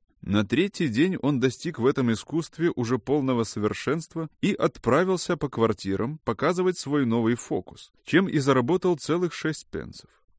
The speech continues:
В его немолодые уже годы, да еще при ревматизме, которым были поражены его лапы, этот новый трюк давался ему не особенно легко.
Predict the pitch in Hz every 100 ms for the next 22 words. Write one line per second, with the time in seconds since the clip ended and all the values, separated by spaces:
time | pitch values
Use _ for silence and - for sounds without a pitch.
0 | _ _ _ _ 98 98 113 135 190 165
1 | 143 131 113 170 175 120 104 113 98 147
2 | 175 107 92 101 101 - 127 117 113 107
3 | 107 104 - 143 151 101 92 98 107 104
4 | 101 104 101 101 98 104 104 104 98 101
5 | 147 - 165 - 104 151 180 139 131 170
6 | 165 - 120 165 143 123 123 156 - 139
7 | 139 151 143 143 - 156 147 147 143 139
8 | - - 156 95